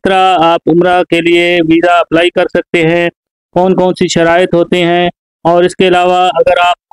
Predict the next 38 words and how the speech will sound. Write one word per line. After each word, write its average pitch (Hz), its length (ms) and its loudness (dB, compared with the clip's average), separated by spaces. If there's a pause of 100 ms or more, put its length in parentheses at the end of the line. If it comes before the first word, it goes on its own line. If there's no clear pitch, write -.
ऑनलाइन 196 540 2
दरख्वास्त 170 540 -2
देना 175 300 -2
चाहते 170 380 -2
हैं 165 260 0
तो 165 180 0
वो 190 180 2
भी 190 140 0
किस 170 180 -2
तरह 175 180 -2
हो 165 140 0
सकता 165 320 -2
है। 165 180 0 (180)
अक्सर 185 320 -2
देखा 196 280 0
गया 190 220 0
है 190 140 0
कि 185 160 0
लोग 185 300 4
जो 180 100 0
हैं 185 280 0 (600)
टूर 185 260 2
ऑपरेटर 180 440 0
के 190 180 2
ज़रिए 185 360 4 (140)
या 175 180 0 (100)
इसके 175 300 -2
लिए 175 360 2
जो 175 220 -2
एजेंट 214 260 -2
के 190 180 0
ज़रिए 170 280 2
दरख्वास्त 165 460 -2
देते 170 220 -2
हैं, 170 140 0
लेकिन 165 300 2
बाज़ 165 240 0
औक़ात 165 260 0